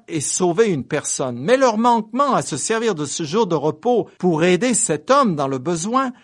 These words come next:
revient en réalité à mal faire. De plus,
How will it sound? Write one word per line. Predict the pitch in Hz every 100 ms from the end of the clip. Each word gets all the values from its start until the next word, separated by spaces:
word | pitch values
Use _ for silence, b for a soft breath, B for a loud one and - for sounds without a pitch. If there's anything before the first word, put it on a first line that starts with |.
| b b
revient | 143 123 226 202 262 302 -
en | 170
réalité | 151 180 202 160 143 _ 220 220 - _
à | 170
mal | 156 131 113
faire. | - 131 107 107 _
De | 139
plus, | 180 247 294 - -